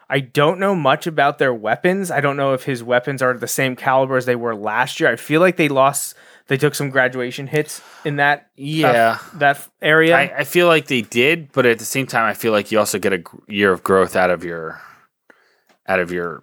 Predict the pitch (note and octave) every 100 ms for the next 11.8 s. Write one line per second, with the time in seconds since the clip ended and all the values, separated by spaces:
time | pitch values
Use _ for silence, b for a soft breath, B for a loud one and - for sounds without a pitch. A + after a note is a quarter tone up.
0 | _ - F#2 E2 E2+ D#2+ - F2 D#2 -
1 | G1+ - - F#2+ F2+ E2+ - G2 D3 C#3
2 | C#3 G#2 C#3 C3+ B2+ - - C#3+ A#2+ G#2+
3 | E2 - _ b b - A2+ F#2+ F2+ G2+
4 | G#2+ G2 F#2 G2+ F2+ - A#2+ G2+ F2 -
5 | G#2 F#2+ F#2 E2+ _ _ b b b _
6 | G#2+ G#2 F#2+ F2+ - _ _ - G#2 G#2
7 | A2 G#2+ G2 G2+ G2+ G2+ G2 F2+ G2 G2
8 | - F#2+ F#2 F2+ F#2+ F2+ - _ - G2+
9 | F#2 F#2+ G2 F#2 F2 - F2+ F2 E2 -
10 | D#2+ - F2+ - A2 F#2 - D#2+ - E2+
11 | E2+ - F2 E2 D#2+ - A#2+ D3